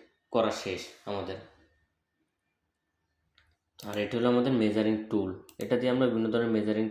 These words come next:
টুল, মে-, বিভিন্ন ধরনের মেজারমেন্ট নিতে পারবো। যেমন যে এখান থেকে আমরা যেভাবে মেজারমেন্ট নিতে পারবো, দুই ফিট ছয়, তারপরে চার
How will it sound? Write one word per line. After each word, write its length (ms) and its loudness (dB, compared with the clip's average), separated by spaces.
টুল, 160 2
মে-, 280 4
বিভিন্ন 240 4
ধরনের 240 2
মেজারমেন্ট 480 4
নিতে 200 0
পারবো। 220 2
যেমন 160 0
যে 120 0
এখান 180 -6
থেকে 240 -4
আমরা 140 -2
যেভাবে 320 -2
মেজারমেন্ট 480 -4
নিতে 120 -6
পারবো, 240 -4
দুই 340 -2
ফিট 160 -4
ছয়, 360 -4
তারপরে 480 -2
চার 160 -2